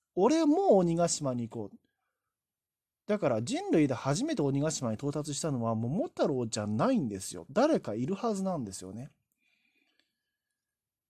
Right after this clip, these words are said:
でも、あ、そうか。でも、検索ボタンを押しても、こう、該当する記事は見当たりません、見当たりませんっていうパターンもあるか。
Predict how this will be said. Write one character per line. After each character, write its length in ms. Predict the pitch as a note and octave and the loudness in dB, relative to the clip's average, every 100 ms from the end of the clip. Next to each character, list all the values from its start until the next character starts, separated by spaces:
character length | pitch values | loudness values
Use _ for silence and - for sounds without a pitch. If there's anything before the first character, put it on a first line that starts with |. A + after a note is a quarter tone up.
| - | -6
で 60 | C3+ | -4
も、 260 | A2+ G#2 _ | -4 -6 _
あ、 160 | A2 A2 | -10 -8
そ 220 | - G#3+ | -4 -2
う 20 | |
か。 140 | E3+ G#2+ | -2 -2
で 100 | C#3+ | 0
も、 300 | B2+ A2+ - _ - | 0 -4 -8 _ -2
検 320 | B3+ D4+ D#4 | 2 4 2
索 260 | D#4+ D#4+ | 0 0
ボ 140 | D#4+ D#4+ | 0 2
タ 200 | A3+ E3+ | 2 4
ン 100 | B2 | 2
を 80 | A#2 | -2
押 100 | A#2 | -4
し 60 | |
て 140 | - D3 | -2 0
も、 360 | C#3 C3+ G#2+ - - _ _ _ _ | 2 2 0 -6 -20 _ _ _ _
こ 200 | C3+ A2+ | -8 -6
う、 40 | A2 | -2
該 320 | D#3 B3+ B3+ | 2 2 2
当 220 | C#4 C4 | 0 0
す 200 | - A#3 | -2 -2
る 120 | A3+ | -2
記 160 | - B3 | 0 0
事 180 | G3 C#3 | 2 2
は 80 | |
見 120 | A2+ A#2+ | 2 0
当 140 | D#3+ | 0
た 100 | A3 | 0
り 120 | G#3+ | 0
ま 120 | G#3 | 0
せ 160 | G3 G#3 | 0 0
ん、 160 | D3 - - | -2 -6 -8
見 160 | D#3 D3 | -2 0
当 120 | F#3 | 0
た 120 | A3 | 0
り 80 | G#3+ | 0
ま 140 | G#3 | 0
せ 180 | G3 G#3+ | 0 -2
ん 60 | D3+ | -2
っ 40 | - _ _ | -6 _ _
て 80 | A3 | 0
い 80 | A#3 | 2
う 60 | |
パ 120 | G#3+ A3 | 2 2
タ 120 | G#3 | 2
ー 20 | |
ン 60 | B2+ | 2
も 80 | |
あ 60 | A2+ | -2
る 80 | A2 | -4
か。 260 | E2+ E2 | -10 -14